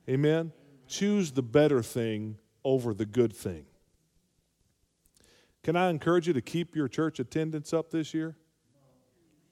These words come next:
Huh? See, Sunday morning is good.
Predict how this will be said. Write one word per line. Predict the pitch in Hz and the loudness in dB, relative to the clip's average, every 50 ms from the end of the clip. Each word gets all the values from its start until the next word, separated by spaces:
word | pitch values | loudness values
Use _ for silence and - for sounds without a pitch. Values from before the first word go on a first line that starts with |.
| _ _ _ | _ _ _
Huh? | - 147 147 156 165 165 - _ _ _ - 160 160 - _ _ _ _ _ _ _ _ _ _ _ _ _ _ _ _ _ _ _ _ _ _ _ _ _ _ _ _ _ _ _ _ _ _ | -4 -2 -2 -2 -2 -4 -10 _ _ _ -20 -20 -20 -20 _ _ _ _ _ _ _ _ _ _ _ _ _ _ _ _ _ _ _ _ _ _ _ _ _ _ _ _ _ _ _ _ _ _
See, | - 170 | -6 -4
Sunday | 160 - - 196 196 208 196 190 | -4 -2 0 2 2 4 4 4
morning | 180 160 156 160 180 190 175 143 117 110 | 4 6 4 4 4 4 2 0 0 -2
is | 104 101 101 | -4 -4 -2
good. | 101 131 147 160 147 117 95 85 | 0 2 4 4 4 4 2 -2